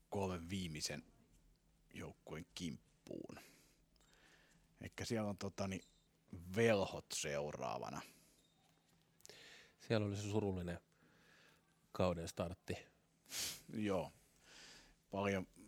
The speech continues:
Speaker 1: tuli häviöitä ja sit tuli vähän helpotusta, kaksi voittoa. Ja sit mentiin näille liikennevaloille, että voitto, häviö, voitto, häviö.
Speaker 2: Joo, et viisi
Speaker 1: Niin,
Speaker 2: voittoa
Speaker 1: niin.
Speaker 2: yhteensä.
Speaker 1: Joo.
Speaker 2: Joista yksi on, yksi on jatkoajalla.
Speaker 1: Joo.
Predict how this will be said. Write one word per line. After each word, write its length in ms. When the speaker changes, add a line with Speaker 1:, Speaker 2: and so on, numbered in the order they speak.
Speaker 1:
tuli 180
häviöitä 720
ja 160
sit 220
tuli 240
vähän 220
helpotusta, 580
kaksi 320
voittoa. 760
Ja 80
sit 180
mentiin 460
näille 320
liikennevaloille, 800
että 120
voitto, 340
häviö, 280
voitto, 300
häviö. 260
Speaker 2:
Joo, 120
et 120
viisi 200
Speaker 1:
Niin, 80
Speaker 2:
voittoa 300
Speaker 1:
niin. 80
Speaker 2:
yhteensä. 420
Speaker 1:
Joo. 260
Speaker 2:
Joista 260
yksi 240
on, 60
yksi 240
on 80
jatkoajalla. 580
Speaker 1:
Joo. 240